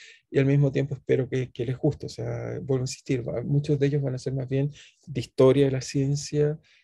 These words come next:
o complementar cosas entretenidas. Por ejemplo, eh, el electrón va a ser una partícula muy fundamental de este curso y quizás no sepan la historia, cómo descubrimos los electrones, qué pasó. No es necesario, com-, n-, nunca los voy a evaluar de eso, por ejemplo, pero creo que es importante que lo conozcan,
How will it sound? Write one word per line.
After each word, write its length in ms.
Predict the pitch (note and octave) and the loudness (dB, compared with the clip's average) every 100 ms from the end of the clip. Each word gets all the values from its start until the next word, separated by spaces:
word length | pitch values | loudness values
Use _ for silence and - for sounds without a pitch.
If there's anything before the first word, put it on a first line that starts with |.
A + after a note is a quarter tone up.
| _ | _
o 220 | - B2 A2+ | 0 0 2
complementar 600 | A#2+ - A#2+ A2+ B2+ B2+ | -2 -2 -4 -2 -2 -2
cosas 260 | C#3 C#3+ | -4 -4
entretenidas. 560 | C#3 C#3+ C#3+ F#3+ C3 A2+ | -6 -4 -2 -2 -2 -2
Por 100 | - | -2
ejemplo, 580 | B2+ E3+ C#3+ C#3+ A#2+ A2+ - _ _ | 0 2 0 0 -4 -4 -10 _ _
eh, 180 | - B2+ | -2 0
el 220 | A#2 A#2+ C3+ | 2 4 4
electrón 460 | B2+ - D#3+ F3 | 2 0 -2 0
va 60 | D3+ | -2
a 20 | |
ser 100 | D3 | -2
una 100 | C#3 | -4
partícula 440 | B2+ B2 C#3+ C#3+ | -4 -4 -6 -4
muy 140 | B2 D3 | -4 -4
fundamental 480 | D3+ D3+ C#3+ C#3+ C#3 | -2 -2 -2 -2 -4
de 40 | |
este 200 | D3 B2+ | -4 -6
curso 440 | C#3 D#3 - C#3 | -2 -4 -4 -8
y 120 | C3 B2 | -8 -8
quizás 300 | C#3 - C#3 | -10 -6 -4
no 120 | C#3 | -2
sepan 300 | - D3 C3+ | -2 -2 -2
la 40 | |
historia, 400 | C3 - D3 C#3 | -4 0 0 2
cómo 200 | C#3+ D#3 | 2 2
descubrimos 460 | E3 - C3 D3 C#3+ | 2 0 0 0 0
los 120 | C3+ | -2
electrones, 720 | A2+ A2+ - D#3+ E3 D3+ C#3+ C#3+ - _ - | -4 -6 0 2 4 2 -2 -6 -16 _ -4
qué 140 | D#3 | -2
pasó. 500 | D3+ B2+ D3+ D3+ D3 - | -2 -2 4 6 6 2
No 140 | - F#3 | -4 -4
es 40 | |
necesario, 680 | A#3 G#3+ - F#3 F3 F3+ F3 - - - _ _ - | -4 -8 -2 2 4 4 0 -4 -20 -20 _ _ 0
com-, 180 | D3+ C#3 | 0 2
n-, 160 | C#3+ C#3 | 2 2
nunca 300 | D#3+ F#3+ F#3+ | 4 4 2
los 80 | D#3+ | 4
voy 140 | D3 | 4
a 20 | |
evaluar 360 | D3+ B2+ C#3+ D#3+ | 6 4 2 2
de 100 | E3 | 0
eso, 200 | F3 A#2+ | -2 -4
por 100 | A#2 | -6
ejemplo, 380 | - B2+ - D3+ | -8 -10 -6 -2
pero 180 | D#3+ E3+ | -2 0
creo 200 | F#3+ F#3+ | 0 0
que 100 | E3+ | 0
es 60 | |
importante 500 | D#3+ D3+ C#3 C#3+ C3+ | -2 0 -2 -2 -2
que 80 | C#3 | -2
lo 80 | B2 | 0
conozcan, 420 | B2+ A2 - G#2+ | 0 -2 -6 -12